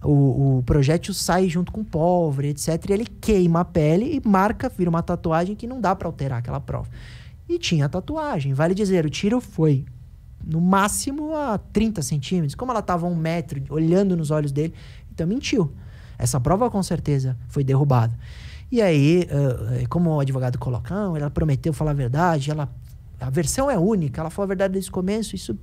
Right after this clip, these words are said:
leva aquele que não teve acesso aos dezoito volumes, dava pra fazer uma cadeira com o processo,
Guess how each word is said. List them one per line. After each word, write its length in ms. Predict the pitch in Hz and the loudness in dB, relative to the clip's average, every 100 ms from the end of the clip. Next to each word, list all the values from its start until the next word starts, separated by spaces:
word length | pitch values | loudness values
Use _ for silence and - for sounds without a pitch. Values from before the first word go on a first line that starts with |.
| - | -4
leva 600 | 190 214 240 240 196 180 | 0 2 2 0 0 -4
aquele 420 | - 165 151 147 | -2 0 0 0
que 120 | 143 | -4
não 140 | 175 185 | -6 -4
teve 220 | 190 185 | -2 0
acesso 480 | 180 - 135 123 - - - - - - | 0 0 -2 -2 -8 -14 -16 -16 -18 -6
aos 600 | 139 143 120 - - - | 0 0 0 -4 -10 -6
dezoito 680 | 143 147 139 196 226 220 196 | -2 0 4 4 2 0 0
volumes, 600 | 165 156 180 156 131 120 | 2 4 4 2 -2 -4
dava 240 | 151 156 | -6 -6
pra 200 | 151 143 120 - - - - | -8 -8 -8 -14 -18 -20 -12
fazer 200 | 135 139 | -6 -4
uma 120 | 147 | -4
cadeira 600 | - 151 135 160 143 123 | -2 -2 0 0 0 -2
com 240 | 120 120 120 - | -4 -2 -2 -4
o 100 | 127 | -6
processo, 640 | 143 143 139 226 190 - | -6 -4 -2 -2 -2 -4